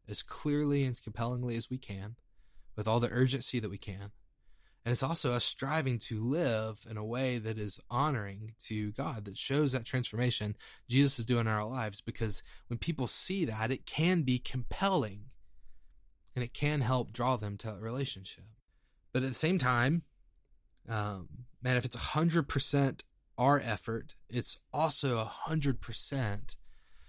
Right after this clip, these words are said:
the work of God in their hearts. Uh, the scripture tells us on one occasion, this is in Acts sixteen, that before they've even gotten to this lady named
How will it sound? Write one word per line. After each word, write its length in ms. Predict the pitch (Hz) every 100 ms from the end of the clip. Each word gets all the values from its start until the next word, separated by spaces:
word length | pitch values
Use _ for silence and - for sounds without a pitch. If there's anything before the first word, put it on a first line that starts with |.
| - -
the 640 | 107 110 107 107 107 104 -
work 600 | 101 113 123 147 139 - -
of 440 | 104 104 110 107
God 480 | 113 131 123 110 104
in 140 | 110 113
their 100 | 117
hearts. 640 | - 156 - - - - - - -
Uh, 160 | 107 104
the 60 | 113
scripture 380 | - 156 151 131
tells 440 | 127 123 117 - - - - -
us 360 | 117 107 - 110
on 280 | 107 110 110
one 140 | 123
occasion, 540 | 135 - 107 98 101 107
this 160 | 107
is 120 | 101
in 100 | 101
Acts 320 | 95 110 - -
sixteen, 680 | - - - 120 113 98 - _ -
that 320 | 110 110 95
before 280 | 107 - 151
they've 200 | 165 147
even 200 | 147 131
gotten 300 | 127 143 123
to 100 | 117
this 200 | 113 104
lady 300 | 120 120 110
named 320 | 107 107 101